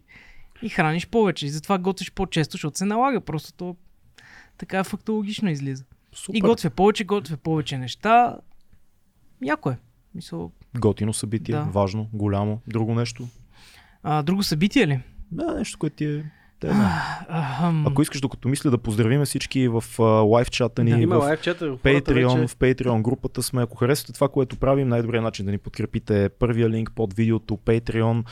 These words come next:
Speaker 2: Ще влезете в групата, ще гледате всички епизоди на живо, ще си обсъждаме теми,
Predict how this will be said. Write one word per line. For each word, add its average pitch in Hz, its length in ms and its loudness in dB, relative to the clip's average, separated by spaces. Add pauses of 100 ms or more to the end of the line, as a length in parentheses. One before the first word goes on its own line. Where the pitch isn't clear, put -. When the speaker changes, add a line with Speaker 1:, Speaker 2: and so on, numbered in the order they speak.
(180)
Speaker 2:
Ще - 160 -8
влезете 117 360 2
в 110 60 -4
групата, 117 360 -2
ще - 120 -8
гледате 117 260 2
всички 120 260 -4
епизоди 117 380 0
на 117 120 0
живо, 113 240 -4
ще - 60 -6
си 127 60 -8
обсъждаме 113 500 -2
теми, 117 500 0